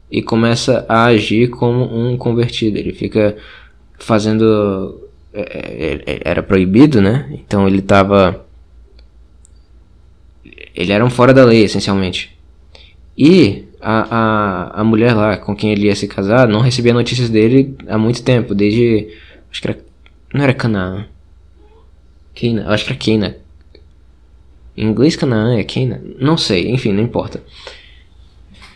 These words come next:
Ela não recebia cartas desde que ele entrou na vila, praticamente. Ela tava preocupada. Só que o, o, o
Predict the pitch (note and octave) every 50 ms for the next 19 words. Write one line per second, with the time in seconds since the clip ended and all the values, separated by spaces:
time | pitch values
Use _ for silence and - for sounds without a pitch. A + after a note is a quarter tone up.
0 | - - - - - - - - - - G#2 B2 C3+ C#3+ D3 D3+ C3 C3+ C3+ C#3+
1 | C#3 - C3+ B2+ C#3+ - C3+ B2+ B2+ B2+ B2+ C3+ C#3 D3+ C#3+ D3 C3+ D3 D#3 D#3
2 | - C3 C3 C3+ C#3+ C#3 B2 A2+ A2+ A2 G#2+ - - G2 F#2 - G2+ F#2+ F2 F2
3 | - - - - - - - - - - - - - - - A2+ A2+ A2+ A2 -
4 | A#2+ A2+ B2+ B2 - - - B2+ A#2 G2+ G2 E2+ - - - B2 B2 C#3 C#3+ D3
5 | D3+ D3+ D3+ D3 D3 D3+ D3 D3 C#3+ C#3+ C#3 C#3 C3 A#2+ A#2 A2+ A2 A#2+ - -
6 | - - - - - - - - - - G2+ G#2+ B2 A#2+ A#2 A#2 A2+ A2+ A2 G#2+
7 | G#2 G2 -